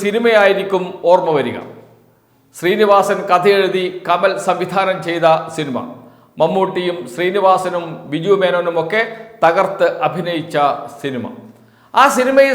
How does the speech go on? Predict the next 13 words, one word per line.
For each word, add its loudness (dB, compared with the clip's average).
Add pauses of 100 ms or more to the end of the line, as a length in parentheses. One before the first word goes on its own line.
സംഭവിച്ച 4 (920)
അതേപോലെയാണ് 6 (680)
ഇന്ന് 2 (500)
കോൺഗ്രസിലും 4 (240)
സംഭവിച്ചത്. -2 (640)
തിരുവനന്തപുരത്ത് 6 (240)
കെ 6
പി 0
സി -2
സി -4
ഓഫീസിൽ -2 (440)
സണ്ണി 4 (120)
ജോസഫിൻ്റെ 2